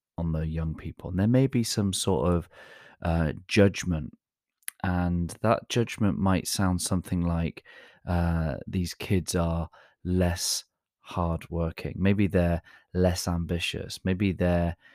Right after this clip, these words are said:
you know, not putting in the effort. Maybe they're just not as, uh, committed. Whatever that insert, uh, judgment is, is going to be, there's something around them not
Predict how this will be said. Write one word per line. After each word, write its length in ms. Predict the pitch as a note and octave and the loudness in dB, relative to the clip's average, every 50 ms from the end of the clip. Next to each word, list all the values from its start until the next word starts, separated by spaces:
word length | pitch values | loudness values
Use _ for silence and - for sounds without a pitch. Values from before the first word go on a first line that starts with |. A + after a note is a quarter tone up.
| - _ _ _ _ | -20 _ _ _ _
you 180 | - - F#2 F2 | -4 0 0 2
know, 160 | E2+ E2 E2 E2 D#2 - - _ _ _ - | 2 2 0 -2 -4 -6 -10 _ _ _ -8
not 440 | D#2+ F#2 A2 G#2 G#2 G2 F2 - - - - _ _ _ _ _ _ - | -2 0 2 4 4 4 2 0 -4 -12 -20 _ _ _ _ _ _ -12
putting 420 | - - A#2 - - G2+ F#2+ F#2 | -6 -2 0 2 4 4 4 4
in 240 | F#2 F2+ F2+ F2 F2 | 4 4 4 4 4
the 120 | F2+ F2+ | 4 2
effort. 400 | F2 F2 - - - E2+ E2 D2+ | 2 0 -2 -4 -2 -2 -2 0
Maybe 260 | E2+ F#2 F#2 F2+ F#2 | 0 0 2 2 2
they're 140 | F2 F2+ F2+ | 2 2 2
just 320 | E2+ - F#2 E2+ - - F#2+ | 2 0 -2 -4 -2 0 2
not 260 | F#2 F2 - G#1+ F2 | 2 2 2 2 2
as, 280 | F2 E2 E2 - - - - - - - - _ _ - | 0 0 0 -2 -6 -12 -16 -20 -20 -20 -20 _ _ -6
uh, 260 | - F2+ F2 E2+ E2 D#2+ - | -2 0 0 0 0 -2 -4
committed. 680 | - - - G2+ F#2+ F2+ - - - F#2 F2 E2 - | -6 -2 2 4 4 4 4 2 0 0 0 0 0
Whatever 280 | - - - G#2+ A2+ A2 | 0 0 0 2 2 2
that 280 | - G2+ F#2+ F2+ - - _ _ _ _ _ _ _ _ _ _ _ - | 4 4 4 4 2 0 _ _ _ _ _ _ _ _ _ _ _ 2
insert, 640 | - G#2 G2 F2 - - - - F#2 F2+ F2 - - _ _ - - - - | 4 6 6 6 4 2 4 4 6 6 6 4 2 _ _ -18 -16 -6 -4
uh, 160 | F2 E2+ E2 | -2 -2 -2
judgment 560 | D#2 - - F#2 D#2+ - - - E2 D2+ - - | -2 0 0 0 0 0 -4 -2 -2 -2 -2 -4
is, 180 | D#2+ D#2+ - - | -6 -8 -8 -8
is 200 | - D2 E2 D#2+ | -6 -6 -6 -4
going 240 | - - E2+ E2 D#2+ | -2 -2 0 0 0
to 80 | D#2+ - | -4 -4
be, 160 | - E2 E2 | -4 -4 -2
there's 200 | D2+ E2 E2 - | -2 0 -2 0
something 420 | - - A2 A2+ A2+ - B2 A#2 | 2 2 2 2 4 4 4 4
around 380 | A2+ G2+ F#2 F#2 F2+ F2 F2 F2 | 4 4 6 6 4 6 6 4
them 240 | E2+ E2+ E2+ F2 F2+ | 4 4 4 4 4
not 200 | F2+ E2+ - | 4 4 2